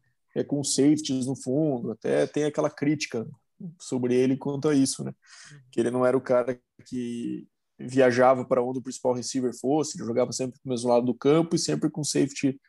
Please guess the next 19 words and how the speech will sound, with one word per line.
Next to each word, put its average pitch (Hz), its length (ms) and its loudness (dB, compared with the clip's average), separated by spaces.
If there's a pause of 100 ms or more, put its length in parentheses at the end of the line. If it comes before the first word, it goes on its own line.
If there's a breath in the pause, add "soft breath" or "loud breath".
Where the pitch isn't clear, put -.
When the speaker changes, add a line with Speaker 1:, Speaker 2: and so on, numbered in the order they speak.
(120)
Speaker 1:
ajuda 139 280 4
do 131 80 2
safety 139 360 2
no 147 100 -2
fundo. 127 340 -8 (760 loud breath)
Então, 131 800 4 (280)
é, 113 600 4 (220)
também 123 720 2
acho 113 200 -10
que 117 320 -2
ele 117 160 2
consegue 117 380 2
se - 80 -2
adaptar 120 360 2
bem 120 280 -2
num-, 123 320 -10 (1300)
numa 120 200 0
defesa 120 440 4
que 135 360 4